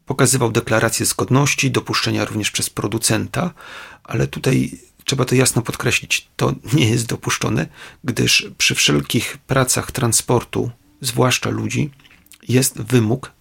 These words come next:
odbioru, y, przez dozór techniczny. Także tutaj niestety, ale musiałem wstrzymać pracę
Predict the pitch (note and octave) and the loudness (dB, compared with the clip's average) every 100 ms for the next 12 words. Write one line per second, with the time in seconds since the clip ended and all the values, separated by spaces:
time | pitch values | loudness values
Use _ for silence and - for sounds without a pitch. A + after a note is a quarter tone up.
0 | _ _ B2 A#2 A2+ A#2+ A#2 B2 B2+ - | _ _ 0 2 4 4 4 2 -2 -6
1 | _ - A2 A2 - G#2+ A2 - - B2+ | _ -8 -6 -6 -4 0 0 -2 -8 0
2 | A#2+ A2+ A2 - - - G2 - - - | 2 4 0 -2 -8 -6 -4 -6 -6 -20
3 | - - - - _ - A#2+ A#2 - B2 | -20 -20 -20 -20 _ -6 -2 -2 0 2
4 | A#2+ A2 B2 A#2 A2 A2 - A2+ A2 - | 2 2 0 0 2 2 2 2 2 2
5 | - C3 G#2 - - G#2 - - G#2+ A2 | 2 4 2 0 -2 -2 0 -2 -2 -4